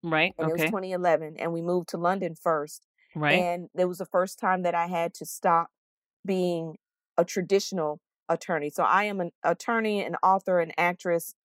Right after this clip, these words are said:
Speaker 1: Yes.
Speaker 2: then turned filmmaker, producer,
Speaker 1: <laughs>
Speaker 2: you know,
Speaker 1: Yes.
Speaker 2: C E O of a production company, all of these different things. But I tell people often, especially women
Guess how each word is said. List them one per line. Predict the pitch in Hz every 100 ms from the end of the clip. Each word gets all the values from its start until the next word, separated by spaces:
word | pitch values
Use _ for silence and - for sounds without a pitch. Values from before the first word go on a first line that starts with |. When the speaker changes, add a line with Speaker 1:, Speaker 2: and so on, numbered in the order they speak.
| _ -
Speaker 1:
Yes. | 156 135 170
Speaker 2:
then | 170 180
turned | 208 165 151 -
filmmaker, | 226 214 208 196 196 196 185 180
producer, | - 180 185 180 - 185 170 170 160 _ - - - -
Speaker 1:
<laughs> | - - - 147 - 120
Speaker 2:
you | 170
know, | 165
Speaker 1:
Yes. | 165 151
Speaker 2:
C | - 202 196
E |
O | 185 180
of | 165
a |
production | - - 208 202
company, | - 190 190 180
all | 170 196
of | 190
these | 196 190
different | 196 175 170
things. | 226 233 214 180
But | 185 226 202 180 _ _ _ -
I | 175
tell | - 247 240
people | 233 208 190
often, | 147 190 185 180
especially | 175 - 226 202
women | 180 190 175 151 175